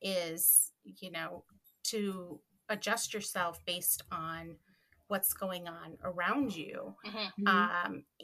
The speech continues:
Speaker 1: and, and then again, this k-, also kind of goes back to that whole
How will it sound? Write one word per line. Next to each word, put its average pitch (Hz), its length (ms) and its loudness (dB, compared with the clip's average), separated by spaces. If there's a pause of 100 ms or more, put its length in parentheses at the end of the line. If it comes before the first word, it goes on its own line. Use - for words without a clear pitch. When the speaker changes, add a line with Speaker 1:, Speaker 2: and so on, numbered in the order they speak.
(180)
Speaker 1:
and, 196 560 2 (880)
and 214 180 4
then 202 160 4
again, 214 600 2 (100)
this 226 160 4
k-, - 100 -4 (300)
also 233 320 6
kind 226 240 -4
of 202 60 -4
goes 202 140 0
back 185 260 2
to - 80 -8
that 196 180 0
whole 190 260 -2